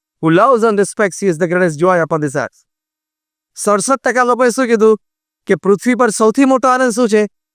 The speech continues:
જે પરિવારજનો માટે તમને પ્રેમ અને આદર છે અને એ પરિવારજનોને તમારા માટે પ્રેમ અને આદર છે, એની સાથે તમારે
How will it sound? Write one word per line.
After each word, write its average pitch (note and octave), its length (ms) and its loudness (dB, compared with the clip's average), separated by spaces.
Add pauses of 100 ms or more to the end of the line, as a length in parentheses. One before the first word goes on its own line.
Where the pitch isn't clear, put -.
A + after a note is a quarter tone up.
(240)
જે G3 260 2
પરિવારજનો G#3+ 720 0
માટે G#3 240 -2
તમને G3 380 0
પ્રેમ G3+ 360 -2
અને F#3 100 -2
આદર D#3+ 320 0
છે - 220 -14 (840)
અને F#3 160 -2
એ G#3+ 120 4
પરિવારજનોને A3 760 0
તમારા A#3+ 460 0
માટે B3+ 240 0
પ્રેમ G#3 340 0
અને G3 120 -2
આદર E3 300 -2
છે, - 260 -16 (640)
એની G#3 240 2
સાથે G3+ 360 -2
તમારે F#3+ 540 2